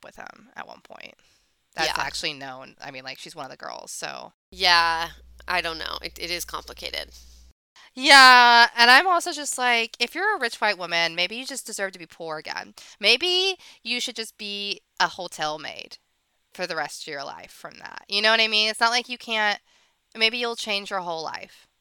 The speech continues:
Speaker 1: Maybe you'll be like, "Wow, I should have really, like, advocate for better wages for everybody here 'cause this sucks," you know? Like
Speaker 2: Right, right. You're like, n-,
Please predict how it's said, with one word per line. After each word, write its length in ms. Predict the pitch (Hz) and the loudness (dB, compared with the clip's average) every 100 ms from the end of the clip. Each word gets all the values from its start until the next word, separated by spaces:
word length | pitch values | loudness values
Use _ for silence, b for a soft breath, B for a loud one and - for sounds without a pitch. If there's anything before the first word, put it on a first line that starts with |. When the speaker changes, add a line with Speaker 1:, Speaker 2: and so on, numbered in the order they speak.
| _ _ _ | _ _ _
Speaker 1:
Maybe 240 | 196 190 202 | -4 -4 -4
you'll 100 | 196 | -4
be 80 | |
like, 260 | 185 170 165 | 0 0 2
"Wow, 260 | 185 170 160 | 4 4 4
I 80 | 165 | 0
should 180 | - | -4
have 140 | 190 175 | -10 -8
really, 480 | 165 156 143 135 - _ _ _ _ _ - | -6 -6 -8 -12 -18 _ _ _ _ _ -8
like, 240 | 160 139 - | -6 -6 -4
advocate 600 | 160 160 170 - 147 131 | -2 -2 -4 -8 -8 -8
for 540 | - 147 139 139 - - _ _ 175 | -12 -10 -10 -12 -14 -16 _ _ -8
better 220 | 160 143 | -6 -6
wages 420 | 156 180 151 - | -8 -8 -10 -14
for 120 | - 143 | -12 -14
everybody 340 | 135 - 101 | -14 -20 -20
here 160 | 175 - | -20 -18
'cause 160 | 175 | -18
this 140 | 175 - | -16 -8
sucks," 520 | 185 147 - - - | -6 -6 -12 -20 -14
you 100 | 180 | -10
know? 240 | 170 165 170 | -6 -4 -4
Like 120 | 156 | 4
Speaker 2:
Right, 260 | 185 165 - | 4 4 2
right. 280 | 185 165 - | 0 2 0
You're 120 | 196 | -2
like, 280 | 190 180 - | 2 2 0
n-, 140 | 202 | -10